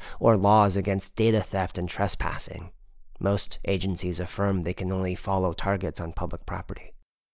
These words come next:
The Supreme People's Court's provisions on evidence in civil litigation notes that evidence is valid as long as it was obtained by legal means using legal technology,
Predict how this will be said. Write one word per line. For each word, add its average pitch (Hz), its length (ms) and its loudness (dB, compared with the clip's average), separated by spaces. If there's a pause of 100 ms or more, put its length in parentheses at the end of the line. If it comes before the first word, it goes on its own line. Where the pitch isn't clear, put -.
(260)
The 156 100 10
Supreme 156 480 8
People's 135 480 4
Court's 131 380 8
provisions 113 560 4
on 98 180 4
evidence 113 480 2
in 196 100 -2
civil 107 320 2
litigation 107 720 2
notes 98 280 0
that - 180 -2
evidence 117 480 4
is 101 140 -2
valid 104 500 4 (340)
as 127 220 6
long 127 300 10
as 117 120 6
it 120 120 8
was 117 160 6
obtained 117 580 4
by 98 340 4
legal 113 300 4
means 101 540 2 (120)
using 98 460 0
legal 104 400 2
technology, 101 760 0